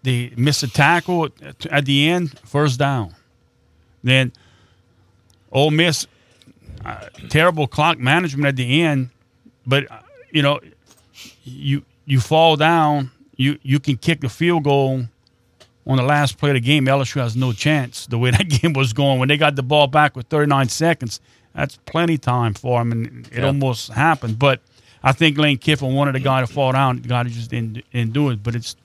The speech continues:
Speaker 1: tough to, uh, to not score, 'cause if you score, you guarantee to take the lead. There's no guarantee you can kick the, the field goal. But look, the, the way they played on defense is, uh,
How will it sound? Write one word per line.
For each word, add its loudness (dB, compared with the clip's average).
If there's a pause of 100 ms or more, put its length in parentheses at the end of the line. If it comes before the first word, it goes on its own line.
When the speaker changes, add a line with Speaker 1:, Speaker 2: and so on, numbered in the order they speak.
Speaker 1:
tough -2 (600)
to, 0
uh, -2 (100)
to 2
not 4
score, -4
'cause -6
if 0
you 0
score, 0
you -4
guarantee 0
to -4
take -2
the -6
lead. 0
There's -4
no 0
guarantee -2
you -6
can -16 (140)
kick -6
the, -6 (720)
the -6
field -2
goal. -2
But -6 (680)
look, 2
the, -6
the 0
way 2
they 4
played 0
on 0
defense 0
is, 0
uh, 0